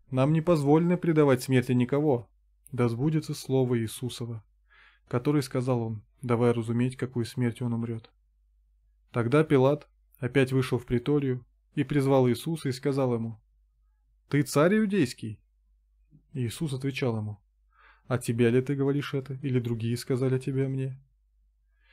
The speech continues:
Пилат отвечал: «Разве я иудей? Твой народ и первосвященники предали тебя мне.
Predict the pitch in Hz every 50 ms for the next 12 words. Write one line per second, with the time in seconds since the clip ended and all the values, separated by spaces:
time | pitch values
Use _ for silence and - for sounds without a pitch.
0 | _ _ _ _ - 131 123 139 135 131 127 - 135 131 - 135 120 120 - _
1 | _ _ _ _ _ _ _ _ - 123 131 139 131 131 135 135 135 135 131 131
2 | 127 127 120 120 151 170 196 190 - _ _ _ _ _ _ _ _ _ _ _
3 | _ _ - 131 143 160 170 160 147 151 180 185 180 - - 165 151 156 160 151
4 | 147 147 147 - - 143 131 - - 180 180 175 156 - 156 - 143 147 143 156
5 | 151 143 131 131 143 135 143 139 139 139 131 120 117 110